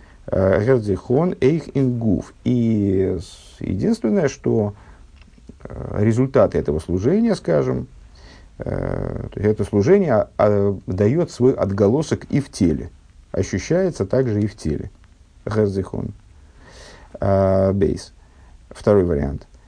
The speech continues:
А, «Ди авейда тут зихей дур дем гуф, у-, он мид дем гуф». Второй вариант служения — это когда служение осуществляется,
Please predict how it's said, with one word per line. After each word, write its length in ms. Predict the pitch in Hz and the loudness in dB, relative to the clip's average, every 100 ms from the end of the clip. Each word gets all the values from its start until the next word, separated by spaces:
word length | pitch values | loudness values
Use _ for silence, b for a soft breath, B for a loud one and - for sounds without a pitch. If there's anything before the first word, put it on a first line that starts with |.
| b | b
А, 260 | - 95 95 | -2 0 0
«Ди 200 | 92 185 | 4 6
авейда 460 | 185 143 156 135 | 6 4 2 0
тут 220 | - 135 117 | 2 0 0
зихей 460 | 107 - 131 113 | -2 0 2 2
дур 480 | 98 101 98 131 101 | 2 0 2 0 0
дем 300 | 92 87 87 | 0 -2 -2
гуф, 560 | 104 110 147 196 - - - | 2 2 2 -2 -6 -14 -2
у-, 280 | 113 - | 0 2
он 220 | 107 107 104 | 2 2 2
мид 240 | 156 107 | 0 0
дем 300 | 95 90 90 | 0 0 0
гуф». 340 | 90 131 185 | 0 0 0
Второй 320 | - 135 127 104 | 0 0 2 2
вариант 380 | 104 104 92 | 0 0 -2
служения — 420 | - 101 156 208 160 | -2 -2 0 0 0
это 180 | 156 151 | -2 -2
когда 340 | 101 107 139 | -2 2 0
служение 480 | 135 104 110 143 120 | 0 -2 0 0 -2
осуществляется, 920 | 104 98 98 120 120 104 101 90 | -4 -8 -6 -2 0 0 -2 -6